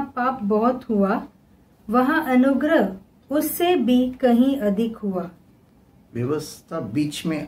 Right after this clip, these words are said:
Speaker 2: आया, यानी मूसा के समय में आया, बीच में आया, उससे क्या हो गया? पाप बढ़ गया, यानी पाप का जानकारी बढ़ गया।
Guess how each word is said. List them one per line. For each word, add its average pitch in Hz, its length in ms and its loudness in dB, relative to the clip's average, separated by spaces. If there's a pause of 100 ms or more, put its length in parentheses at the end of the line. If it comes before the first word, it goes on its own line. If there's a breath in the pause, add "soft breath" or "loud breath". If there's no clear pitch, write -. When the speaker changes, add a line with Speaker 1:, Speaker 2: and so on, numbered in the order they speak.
Speaker 2:
आया, 131 480 -2 (880 soft breath)
यानी 123 220 -2 (380)
मूसा 165 420 0
के 165 120 -4
समय 135 320 2
में 127 160 0
आया, 107 340 -8 (140)
बीच 143 340 -6
में 135 100 2
आया, 113 360 -2 (540 soft breath)
उससे 151 320 -4
क्या 165 180 -4
हो 156 140 -4
गया? 156 180 -6 (1080 soft breath)
पाप 143 260 -4
बढ़ 143 240 0
गया, 139 160 0
यानी 147 140 -2 (220)
पाप 135 320 -2 (100)
का 170 120 -2
जानकारी 151 800 0
बढ़ 117 200 -2
गया। - 240 -18